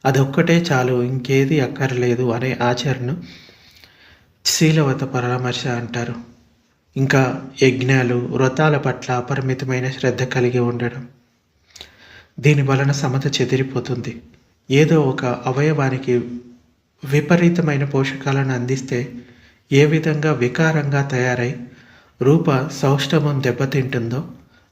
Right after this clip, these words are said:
అలాగే శీలవ్రత పరామర్శ బంధంగా తయారై సాధనలో సమతను నాశనం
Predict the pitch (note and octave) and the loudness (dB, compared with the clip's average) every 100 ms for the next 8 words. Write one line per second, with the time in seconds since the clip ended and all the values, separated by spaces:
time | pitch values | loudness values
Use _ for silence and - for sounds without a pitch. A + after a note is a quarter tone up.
0 | - B2+ C3 B2+ C3 E3 - D3 E3 D#3+ | 0 2 2 2 -4 -4 -2 0 2 2
1 | C3+ B2+ C#3 C3 B2+ C#3 C3+ B2 - B2 | 0 -4 -6 -4 -2 0 2 0 -4 -6
2 | B2+ A#2+ - A#2+ B2 C#3 D#3+ D#3 D3+ D#3 | -6 -8 -8 -2 -2 0 0 2 -2 0
3 | A#2+ A#2+ A#2+ B2 - - - - _ - | 0 0 0 -4 -6 -16 -20 -20 _ -4
4 | B2+ C3+ D3 C#3 B2+ C3 - B2+ C3+ D#3 | 0 2 2 2 0 -2 -2 -2 -2 -2
5 | C3+ C#3+ F3 B2+ A#2+ C3 C3 | -2 0 0 -2 -2 -4 -6